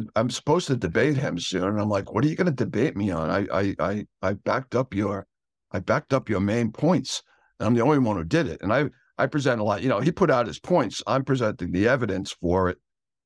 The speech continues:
You know, well, some of the mistakes, not mistakes that he made was he wrote in the language of strategists with preclusive, de-, preclusive defensive strategies and things along that, which, yeah, it, it, that's just, that's a spe-,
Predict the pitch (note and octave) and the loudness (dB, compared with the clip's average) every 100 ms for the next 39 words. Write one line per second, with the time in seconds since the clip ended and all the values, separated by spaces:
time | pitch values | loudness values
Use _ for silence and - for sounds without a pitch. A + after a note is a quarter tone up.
0 | _ A#2 A2 A2+ - D3 C#3+ B2+ A2 - | _ 0 0 0 0 0 2 0 -2 0
1 | B2+ C3 - - G#2 A2+ - - - D#3+ | 0 0 -6 -4 0 0 -2 -4 0 0
2 | C3 F#2 E2+ F#2 A#2+ A2+ G2 G2 G2 - | -2 -6 -2 2 2 2 -2 -4 -6 -8
3 | _ _ _ - C3+ A#2+ C3+ C3 A2 A2+ | _ _ _ 0 4 6 4 2 0 0
4 | A2+ - G#2+ A2+ G#2 G2+ F2 - - F#2 | 0 0 0 0 -2 -4 -4 -6 -2 0
5 | G2 F#2+ F2 C2 - - - - F#2 - | 0 -2 -8 -10 -10 -10 -12 -6 -6 0
6 | A#2+ G#2+ - F#2+ F2 G2 - - A2+ - | 0 0 -2 -2 -2 -6 -6 -6 -4 0
7 | C3+ B2 B2+ G#2+ C3 - A2+ - A2 E2+ | 0 2 -2 -2 -6 -2 -2 -2 -8 -2
8 | A#2 A2+ A#2 G2+ A2 A#2 A2 F#2+ F#2 - | 0 2 0 -4 -6 -6 -6 -6 -8 -10
9 | _ _ B2+ B2 A2+ A2 G#2 G2+ F#2+ _ | _ _ -2 0 2 2 2 0 -2 _
10 | _ _ _ - B2+ - - A#2 G2+ G#2 | _ _ _ -4 -4 -4 -4 0 0 -2
11 | - _ _ _ _ _ _ _ - G#2+ | -10 _ _ _ _ _ _ _ -6 -4
12 | - G2 A#2+ B2+ A#2 - C3+ B2+ - D3 | -4 -2 0 0 -4 -2 -2 -4 -4 -2
13 | D3+ | -2